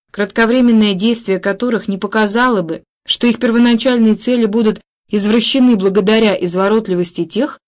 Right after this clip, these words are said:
кому доверена власть. Словом, так же неумолимо,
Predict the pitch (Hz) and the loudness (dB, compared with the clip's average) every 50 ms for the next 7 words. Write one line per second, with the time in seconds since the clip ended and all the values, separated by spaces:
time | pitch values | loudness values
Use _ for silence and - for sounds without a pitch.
0 | _ _ _ - 185 190 196 190 180 175 170 165 160 180 220 220 220 196 185 160 | _ _ _ -4 -2 -2 0 0 -2 -2 -2 -2 0 -2 -2 -2 -2 -6 -6 -8
1 | 156 151 - - - - - _ _ _ _ _ _ _ _ _ _ _ _ _ | -8 -12 -14 -16 -20 -20 -20 _ _ _ _ _ _ _ _ _ _ _ _ _
2 | _ _ - - - 262 302 381 381 349 330 294 262 277 294 294 285 240 214 233 | _ _ -8 -6 0 2 2 4 4 4 2 2 2 2 2 2 2 2 0 2
3 | 240 240 240 233 226 220 214 208 214 240 277 277 247 202 165 | 2 4 4 4 4 4 2 2 2 2 2 2 2 0 0